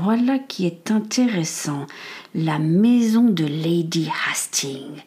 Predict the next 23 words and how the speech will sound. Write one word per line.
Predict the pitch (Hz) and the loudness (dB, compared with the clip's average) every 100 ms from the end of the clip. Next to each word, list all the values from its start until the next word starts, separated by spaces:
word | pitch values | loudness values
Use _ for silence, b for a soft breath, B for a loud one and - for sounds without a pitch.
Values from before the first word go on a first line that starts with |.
| - _ _ _ _ | -20 _ _ _ _
Elle | 247 | 2
serait | 262 - 381 359 359 | 4 2 2 4 4
donc | 320 262 370 392 392 - | 2 2 2 2 -2 2
mêlée | 285 320 330 330 349 | 4 6 4 4 2
à | 311 | 0
toute | 302 359 359 | 0 0 0
cette | - 349 339 | 0 -2 0
histoire. | 330 - - 202 160 156 - | 0 0 0 2 2 -2 0
Ah, | 170 175 170 | 2 2 2
monsieur | 165 165 - 156 156 - | 2 0 -2 -6 -6 -4
Callaghan | 151 151 147 147 151 151 156 | -2 0 -2 -2 -2 -2 -2
va | 156 | -2
me | 156 151 156 _ | -4 -4 -8 _
payer | - 156 151 165 | -4 -2 -2 0
cher | - - - 156 - - | 0 2 0 -2 -6 -8
pour | 107 | -8
cette | - 135 - | -6 -8 -8
information. | 135 - 156 147 131 - 147 143 - _ _ _ _ _ | -8 -8 -4 -4 -4 -6 -6 -8 -14 _ _ _ _ _
Dans | 190 214 | 4 6
le | 175 | 4
petit | 180 262 262 | 2 2 2
salon | - 175 165 | 4 4 2
fleuri, | - 202 214 285 | 4 2 4 4